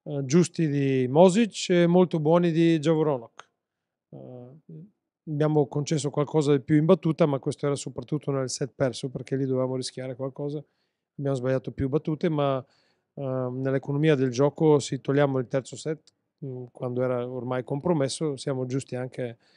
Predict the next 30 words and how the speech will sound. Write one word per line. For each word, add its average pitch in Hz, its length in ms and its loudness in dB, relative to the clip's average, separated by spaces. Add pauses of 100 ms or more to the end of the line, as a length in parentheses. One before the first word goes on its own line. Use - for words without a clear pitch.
(200)
a 139 60 -6
livello 131 300 2
della 127 180 0
battuta. 123 380 -6
Sono 143 200 -4
contento 151 480 -4
per 127 120 -8
le 131 80 -2
difese 131 380 -2
anche 131 260 -4
de-, 120 300 -6 (560)
ehm, 117 500 -12 (240)
del 120 120 -8
libero, 165 360 0
perché 131 420 -4 (140)
oggi 135 360 -4
D'Amico 135 440 -2
è 127 60 -4
stato 135 440 0
molto 143 340 -2
lucido 143 380 -2
a 131 40 -2
prendere 139 360 -4
la 135 80 -2
posizione 160 640 -6 (640)
e 147 80 -4
ha 139 60 0
difeso 131 440 -2
tante, 139 800 -2
mm, 127 340 -10